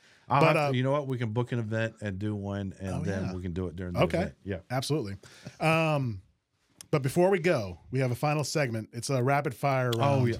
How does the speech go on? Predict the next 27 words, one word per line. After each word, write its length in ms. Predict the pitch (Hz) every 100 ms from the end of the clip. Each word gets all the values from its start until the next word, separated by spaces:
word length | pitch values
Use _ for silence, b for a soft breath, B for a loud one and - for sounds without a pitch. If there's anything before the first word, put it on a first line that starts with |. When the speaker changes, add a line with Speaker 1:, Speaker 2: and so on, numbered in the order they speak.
| 104
Speaker 1:
Okay. 300 | 101 98 90 -
Speaker 2:
You 100 | 131
wanna 120 | 143
Speaker 1:
Yeah, 40 |
Speaker 2:
do 60 | 139
Speaker 1:
yeah. 40 | 165
Speaker 2:
that? 160 | 170
Call 120 | 160
the 60 | 147
final 260 | 143 151 143
puff? 320 | 160 185 -
You 80 | 123
Speaker 1:
Let's 120 | 151
Speaker 2:
up 40 |
for 60 | 151
Speaker 1:
do 80 | 160
Speaker 2:
it? 160 | - _
Speaker 1:
it. 60 | 131
Speaker 2:
All 80 | 131
right. 180 | 110 - -
So 220 | - 135
number 280 | 131 160 185
one, 380 | 160 131 98 95 _ _ _ _
Tabasco, 680 | - 123 131 151 - 185 185
Crystal, 520 | 180 - 160 - 175
or 280 | 165 131 123
other? 420 | 113 120 82 76